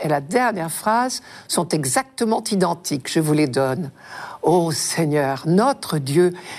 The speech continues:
qu'il est grand ton nom par toute la terre. Donc, pas besoin de chercher plus loin le thème de ce psaume. C'est une hymne à la grandeur de Dieu. Et le nom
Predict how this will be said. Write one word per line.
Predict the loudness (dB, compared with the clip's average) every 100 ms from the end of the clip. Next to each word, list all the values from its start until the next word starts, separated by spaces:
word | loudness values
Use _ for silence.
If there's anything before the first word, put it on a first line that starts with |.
| -4
qu'il | 2 4
est | 4
grand | 0 2 2 0 -12 -2
ton | 0 2
nom | 0 0 -4 -6
par | -6 -6
toute | -8 -4
la | -4
terre. | -6 -12 -12 -16 _ _ _ -20 -14 -10 -8 -8 0
Donc, | 2 2 -2 2
pas | 4
besoin | 4 2 2 2 2 2
de | 0
chercher | -2 -2 -2
plus | 0 4
loin | 4 4 2
le | 0
thème | 0 2 2 2 -2
de | -4
ce | -4 -6
psaume. | -4 -2 0 -2 -8 -16 -6
C'est | -2 0 2
une | 4
hymne | 4 4 2 -2 -2
à | 0
la | 0
grandeur | 0 2 2 2 0 0 0
de | 0 -2
Dieu. | -2 -6 -10 _ _ _ _ -20 -16 -14 -2
Et | 2
le | 4 4
nom | 4 4 2 -2